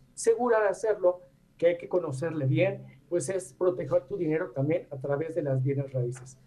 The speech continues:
Y es que, pues, la, además de que tú cre-, eh, haces un pa-, patrimonio fa-, familiar con las bienes raíces,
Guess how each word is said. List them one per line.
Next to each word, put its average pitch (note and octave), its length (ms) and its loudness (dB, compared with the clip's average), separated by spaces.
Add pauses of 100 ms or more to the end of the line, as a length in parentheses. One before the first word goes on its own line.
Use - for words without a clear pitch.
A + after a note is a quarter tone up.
(240)
Y F3 60 2
es F3 100 -2
que, F#3 340 4
pues, C3+ 160 -4
la, D3 220 0
además F#3+ 300 4
de B3 80 -6
que E3 80 -4
tú G#3 260 -8 (100)
cre-, F3 360 6
eh, C#3+ 500 2 (640)
haces F#3+ 320 -2
un F#3+ 140 -8
pa-, C#3 240 -4 (100)
patrimonio D3 580 -2
fa-, C#3+ 140 -6
familiar C3 640 2 (180)
con C3 120 -4
las B2+ 200 -6
bienes C#3 280 -6
raíces, D3 480 -4